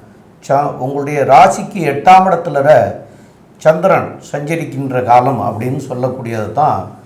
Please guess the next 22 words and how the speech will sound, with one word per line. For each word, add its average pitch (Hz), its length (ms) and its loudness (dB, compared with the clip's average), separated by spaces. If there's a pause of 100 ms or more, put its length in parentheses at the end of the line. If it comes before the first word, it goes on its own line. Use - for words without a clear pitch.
(280)
சந்திராஷ்டமம் 135 720 0
அப்படின்னு 110 260 -10
சொல்றது. 92 420 -12 (760)
அப்ப - 220 -8
இந்த 143 220 -4
ராசிக்கு 175 460 4
எட்டாம் 180 440 4
இடத்துல 165 260 -2
சஞ்சரிக்கிற 131 680 -6
போது 120 500 -8 (340)
மன 165 280 0
கிளேசங்கள் 175 720 -2
கொடுத்து, - 680 -6 (340)
உங்களால 139 720 2 (760)
அந்த 135 280 -4 (420)
எந்த 180 440 -4
ஒரு 165 180 0
முடிவும் 185 420 -4
எடுக்க 160 340 -6
முடியாத 151 500 0
சூழ்நிலையை 135 640 -4 (600)
ஏற்படுத்திடுவாரு 110 1160 -6